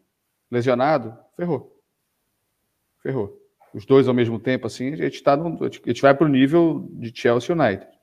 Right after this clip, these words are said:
né? Mas eu vejo que a gente tá numa, numa situação muito melhor do que os ú-, do que os últimos três anos, por exemplo. Eu acho que, se não acontecer nada nesse, nessas condições,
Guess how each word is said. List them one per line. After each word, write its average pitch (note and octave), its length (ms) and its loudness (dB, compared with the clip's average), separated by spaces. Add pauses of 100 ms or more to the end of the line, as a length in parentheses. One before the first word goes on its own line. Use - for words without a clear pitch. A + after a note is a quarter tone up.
(280)
né? A2 240 -6 (920)
Mas A#2 160 -2
eu D#3 100 6
vejo C#3 380 6
que C3+ 100 -2
a C#3 60 4
gente C#3+ 280 -2
tá C3+ 240 4
numa, C#3+ 380 0
numa A#2+ 240 -6
situação C3 520 -4
muito D#3+ 480 0
melhor D3 640 2 (680)
do A#2 120 -6
que D3 100 2
os A#2+ 140 2
ú-, C3+ 80 4 (100)
do B2+ 140 -2
que C#3+ 80 -4
os C3 80 0
últimos C#3+ 280 -4
três D3+ 300 0
anos, A2 240 0
por G2 180 -4
exemplo. F#2 440 -6 (120)
Eu G2+ 160 2
acho A#2+ 380 6
que, C#3 500 -2 (460)
se - 200 0
não C#3+ 100 8
acontecer D#3 480 6
nada B2 400 4
nesse, A2+ 300 -4 (120)
nessas G#2 300 -14
condições, B2 720 -6